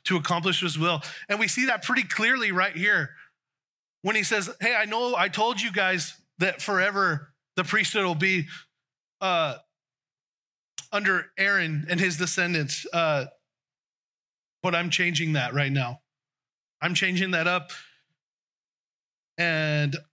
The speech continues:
I'm gonna bring justice to your sons.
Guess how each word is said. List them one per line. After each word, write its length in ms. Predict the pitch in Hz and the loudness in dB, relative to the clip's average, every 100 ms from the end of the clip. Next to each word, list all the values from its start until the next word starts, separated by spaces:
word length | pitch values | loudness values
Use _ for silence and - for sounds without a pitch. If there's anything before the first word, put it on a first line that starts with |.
| _ | _
I'm 120 | 156 | 0
gonna 120 | 170 165 | 2 2
bring 240 | 175 165 | 2 2
justice 760 | 151 151 - 156 135 - - - _ _ _ _ _ _ _ _ _ _ _ - | 2 0 0 0 -2 -4 -8 -16 _ _ _ _ _ _ _ _ _ _ _ -2
to 60 | |
your 120 | 165 139 | 0 2
sons. 640 | - 147 139 131 - - | 0 0 0 -2 -6 -12